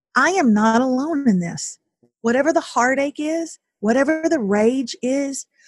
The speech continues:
whatever the moments of anger or the grief that I have to sit in,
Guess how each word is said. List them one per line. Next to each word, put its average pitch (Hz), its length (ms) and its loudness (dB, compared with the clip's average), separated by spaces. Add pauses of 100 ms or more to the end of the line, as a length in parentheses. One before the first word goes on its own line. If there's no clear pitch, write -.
(160)
whatever 269 360 4
the 277 100 -2
moments 247 440 2
of 240 200 -8
anger 240 560 0
or 220 80 0
the 196 100 -2
grief 220 400 -4
that 269 60 -4
I 269 40 -2
have 262 120 -4
to 233 80 -12
sit 202 260 -6
in, 160 300 -8